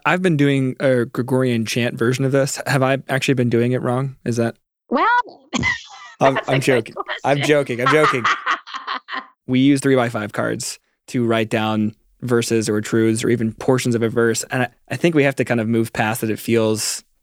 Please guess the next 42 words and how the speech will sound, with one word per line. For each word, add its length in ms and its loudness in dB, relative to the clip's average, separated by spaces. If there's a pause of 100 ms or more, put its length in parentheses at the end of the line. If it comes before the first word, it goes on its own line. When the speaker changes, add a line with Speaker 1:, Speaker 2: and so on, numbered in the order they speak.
(280)
Speaker 1:
childish 560 2
or 60 0
it 80 -4
feels 240 -4
like, 200 -8
"Man, 200 0
I, 160 0 (360)
I 140 -4
really 160 6
feel 140 2
like 80 2
I 80 0
should 140 -4
have 200 -4
memorized 580 0
this 200 0
verse," 400 0
or 180 -4
if 140 -2
it's 100 -2
in 80 2
the 80 2
moleskin, 540 0
like 200 -4 (680)
John 260 2
Eldridge, 600 -2 (320)
who 140 -2
has 280 0 (160)
the 120 2
mind 800 2 (140)
of, 160 0
like, 200 0
a 80 2
vault 580 -2
where 60 -12
you 60 -8
can 80 -6
just 120 -10
pull 220 0
files 560 0
from 180 -8
wherever. 560 -2